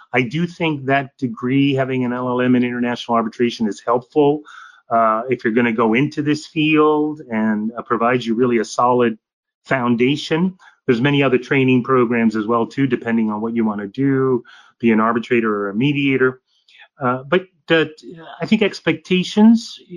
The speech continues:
have to be clear as well, because there are many more students vying for these positions. So I guess if I was, uh, giving out the advice, uh,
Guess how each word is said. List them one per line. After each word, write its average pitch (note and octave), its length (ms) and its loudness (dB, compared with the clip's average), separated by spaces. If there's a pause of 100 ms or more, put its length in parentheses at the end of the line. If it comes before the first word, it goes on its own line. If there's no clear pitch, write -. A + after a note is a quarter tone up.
have E3+ 280 -4
to E3 100 -6
be D3+ 360 -4
clear E3 520 2
as B2+ 140 0
well, D3+ 340 2
because C#3 520 -2 (380)
there C3+ 200 2
are C#3+ 360 4
many D3 540 0
more D3+ 200 0
students D3 560 0
vying C3+ 440 -2
for D#3 120 -8
these D3 240 -6
positions. D#3 720 -4 (680)
So D3+ 500 2
I D#3+ 100 -2
guess G3+ 300 0
if E3+ 120 0
I D#3+ 200 2
was, D#3+ 500 -4 (100)
uh, C#3+ 100 4
giving D3+ 360 -2
out C#3 180 -2
the C#3 140 2
advice, C#3 560 -2 (460)
uh, B2 180 -2